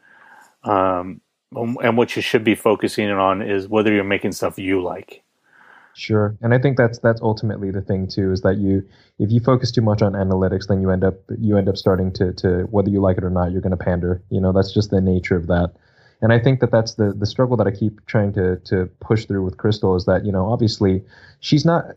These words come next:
Speaker 2: she's not inherently a creative person when it comes to marketing or advertising. So she's very much focused on what her audience wants. Um, and I keep telling her that at least on some level, it can't be about what your audience wants. It has to be about what you want.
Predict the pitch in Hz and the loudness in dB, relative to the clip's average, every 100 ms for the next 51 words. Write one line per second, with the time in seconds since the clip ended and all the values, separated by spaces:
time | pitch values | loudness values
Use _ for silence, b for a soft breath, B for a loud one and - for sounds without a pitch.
0 | - - 139 156 175 - 123 123 - 120 | -14 -4 0 2 0 0 0 0 2 0
1 | 113 113 110 107 101 98 - 101 98 101 | 0 0 0 2 -2 -2 -2 0 0 -2
2 | - 101 104 101 98 95 - 95 - 95 | -2 0 0 0 -2 -4 -4 -4 0 0
3 | 92 92 92 92 90 85 104 104 120 120 | 0 -2 -2 -2 -2 -4 -4 -2 -2 0
4 | 139 131 117 101 95 - B B B - | -4 0 2 4 2 -2 B B B 0
5 | 120 113 110 117 113 104 - 113 101 104 | 2 2 2 4 4 0 -2 -2 -2 -2
6 | 101 90 95 - 85 90 90 87 85 92 | -4 -2 -4 -4 -2 -2 -2 -4 -6 -6
7 | 85 - - - - 95 92 90 90 87 | -6 -6 -10 -8 -2 0 2 2 0 -4
8 | b b b 101 104 104 110 - 113 113 | b b b 0 2 2 -2 0 0 2
9 | 107 104 92 90 87 90 110 110 107 95 | 0 -2 -2 0 -2 0 0 2 0 0
10 | - 123 107 90 92 90 95 - 107 110 | 0 2 2 0 0 -4 -4 -2 -2 -2
11 | 92 90 92 92 95 90 107 113 87 85 | -2 -2 -2 -4 -4 -4 0 0 0 -4
12 | 90 85 90 107 104 95 92 87 87 92 | -6 -4 -2 0 0 0 0 0 0 -2
13 | 76 92 107 101 76 | -4 0 2 2 -4